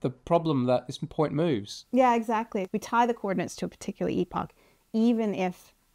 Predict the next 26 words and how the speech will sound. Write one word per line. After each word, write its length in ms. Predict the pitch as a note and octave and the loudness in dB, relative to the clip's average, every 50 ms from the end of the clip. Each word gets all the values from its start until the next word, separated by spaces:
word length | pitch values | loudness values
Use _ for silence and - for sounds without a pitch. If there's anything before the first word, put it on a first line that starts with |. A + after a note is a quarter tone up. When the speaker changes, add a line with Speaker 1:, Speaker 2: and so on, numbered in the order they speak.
| _ _ - | _ _ -6
Speaker 2:
uh, 320 | F3 F3 F3 E3+ F3 E3+ F#3+ - | -4 -2 -2 -2 -2 -4 -4 -2
the 200 | - E3 E3+ F3+ | -2 -2 -2 -4
first 320 | - - - F3+ E3 - | -4 -2 -2 -2 -2 -2
point 240 | - - F3 - - | -4 -4 -2 -2 -2
is, 220 | F3+ F3 - - - - | -4 -6 -8 -10 -10 -10
is 60 | F#3 | -10
starting 360 | - - - F#3 F3+ F3+ F3 E3+ | -8 -4 -4 -2 -2 -2 -4 -6
to 140 | - F3+ | -6 -6
move. 540 | F3 F3+ F#3 F3+ F3 F3 - - G#3 - _ _ _ _ _ _ _ _ | -4 -2 -2 -2 -2 -4 -6 -8 -10 -14 _ _ _ _ _ _ _ _
Um, 160 | G#3 F#3+ F#3+ | -4 -2 0
but 100 | F#3 G#3 | 0 -2
if, 140 | F#3+ - - _ | -2 -4 -4 _
eventually 600 | - G#3 G3 A3+ A#3 A3 - - - G#3 F#3+ F#3 | -2 2 2 2 2 2 -2 -4 -6 -4 -4 -2
they'll 140 | F3 F3+ F#3 | -2 -2 -2
get 220 | F3+ F3 F3+ - | -2 -2 -4 -6
so 280 | - - - G#3 F#3+ F#3 | -10 -8 -4 -2 -2 0
out 200 | F3+ F3 F3+ F3+ | -2 -2 -4 -4
of 100 | F3+ - | -8 -10
sync 300 | - - F#3 F#3 - _ | -8 -6 -6 -6 -6 _
that 100 | - - | -8 -4
you 60 | F3+ | -2
need 180 | F3+ F#3 F3+ F3 | -2 -2 -2 -4
to 100 | - - | -4 -6
do 140 | - F3 F3 | -4 -4 -4
a 40 | F3 | -6
correction, 580 | - - F#3 F#3 - - - - - - G3 | -6 -4 -4 -4 -4 -6 -10 -10 -10 -10 -10